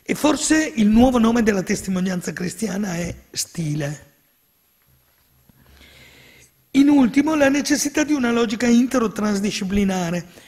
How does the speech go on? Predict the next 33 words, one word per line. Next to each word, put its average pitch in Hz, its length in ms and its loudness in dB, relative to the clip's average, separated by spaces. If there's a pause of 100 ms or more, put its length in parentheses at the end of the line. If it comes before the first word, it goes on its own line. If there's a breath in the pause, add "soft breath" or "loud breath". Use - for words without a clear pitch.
(140 loud breath)
Dopo 214 280 2
aver 226 180 0
detto 254 220 -2
che 214 100 -6
parlo 233 240 -2
da 208 160 0
teologo, 254 680 -4 (600 loud breath)
penso 294 500 2
che 240 100 0
non 240 140 2
c'è 220 120 0
più 262 160 6
nessuna 262 380 2
parola, 202 540 0
nemmeno 214 400 6
quella 214 280 2
teologica, 185 760 -4 (640 soft breath)
che 240 80 4
sia 277 220 2
sufficiente 226 640 -2
a - 40 -2
se 208 160 -4
stessa, - 680 -8
ma 208 160 6
neanche 247 460 6
quella 202 240 4
politologica. 170 1120 0 (1400 soft breath)
Non 254 200 4
c'è 277 160 0
più 247 320 -2
una 247 240 4
parola 214 400 4
unica. 202 720 2